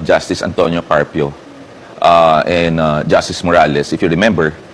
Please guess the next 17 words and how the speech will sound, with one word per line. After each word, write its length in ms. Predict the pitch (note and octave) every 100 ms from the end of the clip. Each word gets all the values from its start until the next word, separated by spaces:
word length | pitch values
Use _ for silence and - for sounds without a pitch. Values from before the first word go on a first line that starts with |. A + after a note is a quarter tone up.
| - - - -
uh, 400 | E2+ E2+ E2 -
that 160 | G2
actually 280 | G2+ - G#2
triggered 520 | - G2 F2 F2+ E2+
the 120 | E2 F2
T 200 | F#2+ D2
R 160 | C#2 C2+
O. 160 | C2+ C2+ - - - - - -
Kasi 400 | E3+ A#2+ A2 A2 - - - -
ang 320 | C3 C#3 B2+
pera 240 | D#3 E3+
ng 160 | F3 D#3+
PhilHealth, 640 | D3+ B2+ G#2 F2 D2+ -
kung 160 | A#2 A#2
may 80 | -
excess 400 | - G2 - -
ka, 240 | C#2